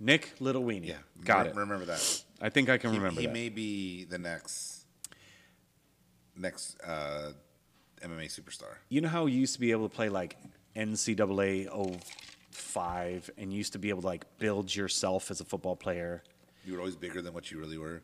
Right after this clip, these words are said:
Speaker 1: Oh, fuck yeah. I put myself as, like, six six. I could run a four four. Like, yeah.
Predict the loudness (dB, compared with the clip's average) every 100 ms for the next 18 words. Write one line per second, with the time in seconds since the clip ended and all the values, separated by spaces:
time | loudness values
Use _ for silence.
0 | 0 0 6 6 6 0 2 4 4 0
1 | -2 -4 -4 -6 -6 -6 -6 -4 -2 4
2 | 8 8 8 2 0 0 -2 -2 -2 -2
3 | 2 6 10 10 10 8 4 2 0 0
4 | 0